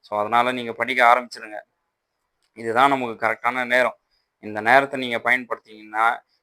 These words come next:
கண்டிப்பா நம்ம ஒன்ஸ் ஒரு வாட்டி படிச்சுட்டு வேலை வாங்கிட்டோம்னா,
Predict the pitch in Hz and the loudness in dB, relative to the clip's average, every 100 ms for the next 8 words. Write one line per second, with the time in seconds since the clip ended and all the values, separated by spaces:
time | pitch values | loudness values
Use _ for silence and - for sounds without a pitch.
0 | _ 110 117 123 131 165 151 123 110 113 | _ -2 0 -2 0 0 0 -2 -4 -8
1 | 147 156 139 117 127 - - 135 139 - | -10 -6 -2 4 4 4 0 0 0 -6
2 | 139 131 147 127 127 160 156 131 113 110 | 2 4 4 4 2 0 -4 -10 -8 -2
3 | 113 120 | 0 0